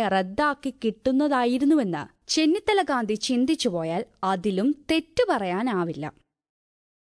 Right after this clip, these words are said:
ആരിഫ് ഖാൻ ഗവർണർ വല്ലാത്തൊരു ഗവർണർ തന്നെയെന്ന് സത്യത്തിലിപ്പോൾ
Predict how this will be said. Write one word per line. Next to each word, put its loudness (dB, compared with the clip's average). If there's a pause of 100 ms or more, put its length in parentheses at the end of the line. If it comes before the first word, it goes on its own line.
(360)
ആരിഫ് 0
ഖാൻ 2
ഗവർണർ -4 (220)
വല്ലാത്തൊരു 0
ഗവർണർ -2
തന്നെയെന്ന് -2 (260)
സത്യത്തിലിപ്പോൾ -2